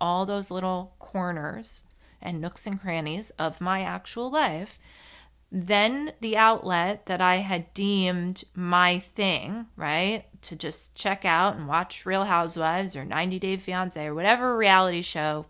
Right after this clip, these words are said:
put it in there, I watched it. It became irritating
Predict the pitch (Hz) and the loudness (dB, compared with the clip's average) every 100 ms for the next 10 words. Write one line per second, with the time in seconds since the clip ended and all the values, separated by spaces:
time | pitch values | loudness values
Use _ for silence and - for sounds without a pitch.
0 | _ - - 214 202 160 156 156 156 151 | _ -20 -8 -2 -2 -2 0 0 0 -2
1 | - - - - - - _ - - - | -4 -6 -8 -14 -14 -16 _ -20 -20 -20
2 | - - - _ _ _ _ _ _ - | -20 -20 -20 _ _ _ _ _ _ -2
3 | 220 - - 247 - - 269 302 277 190 | 0 0 -4 -4 -4 -4 2 4 4 4
4 | 180 185 220 - _ - 208 330 403 - | 2 0 -4 -10 _ -8 0 2 2 -2
5 | 175 120 - | -6 -8 -8